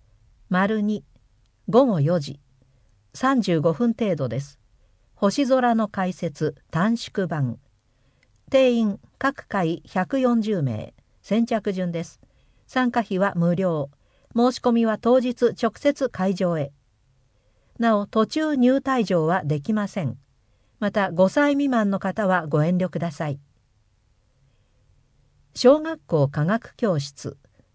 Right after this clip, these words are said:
前期クラブ六年生。実験工作を通して楽しく学習しましょ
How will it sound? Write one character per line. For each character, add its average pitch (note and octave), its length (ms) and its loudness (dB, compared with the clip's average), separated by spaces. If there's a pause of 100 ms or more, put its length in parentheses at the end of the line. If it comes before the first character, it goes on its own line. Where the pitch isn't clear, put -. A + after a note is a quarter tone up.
(100)
前 B3+ 280 2
期 - 180 -20
ク B3 160 2
ラ E3 160 0
ブ C3+ 180 -2 (180)
六 D#3+ 320 -4
年 B3 200 -2
生。 - 340 -8 (1080)
実 G#3 320 -2
験 C#4 260 0
工 A#3+ 240 4
作 B3 320 -2
を A#3 80 4
通 G3+ 240 0
し C#3+ 80 -8
て D3+ 260 -2
楽 G#3 300 0
し - 80 -10
く E3+ 180 -2
学 C#3+ 240 -4
習 G#3 200 -2
し G3+ 120 -6
ま F#3+ 120 -2
し - 140 -8
ょ C#3 180 -4